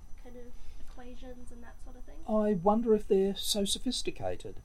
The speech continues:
Speaker 2: I wonder if they come into the class with any expectations at all. Uh, when I do marketing for the economics degree, uh, at, on open days, I tend to have a bit of survey, "What do you think economics is about?"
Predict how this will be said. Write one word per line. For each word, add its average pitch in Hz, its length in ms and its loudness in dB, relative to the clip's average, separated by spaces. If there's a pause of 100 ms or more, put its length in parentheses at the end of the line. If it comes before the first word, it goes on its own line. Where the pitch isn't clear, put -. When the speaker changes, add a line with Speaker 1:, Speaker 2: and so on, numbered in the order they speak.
(440)
Speaker 2:
I 120 60 -4
wonder 131 220 -4
if 127 100 -6
they 127 140 -6
come 135 220 -4
into 131 180 -4
the - 80 -8
class 131 400 -2
with 131 100 -8
any 139 220 -6
expectations - 920 -6
at - 140 -6
all. 165 400 -4 (720)
Uh, 135 420 -2 (880)
when 151 160 -2
I 143 100 0
do 131 160 -2
marketing 120 640 -2
for 120 100 -6
the 110 140 -4
economics 110 460 -4
degree, 98 480 -4 (280)
uh, 107 280 -8
at, 107 80 -8 (160)
on 104 100 -4
open 104 340 -4
days, - 600 -4 (500)
I 131 60 -2
tend 131 160 -2
to 123 60 0
have - 80 0
a 120 40 -4
bit 113 140 -6
of - 80 -2
survey, 104 720 0 (100)
"What 117 180 -6
do 110 80 -8
you 107 60 -8
think 104 260 -4
economics 101 520 -6
is - 120 -4
about?" 104 540 -2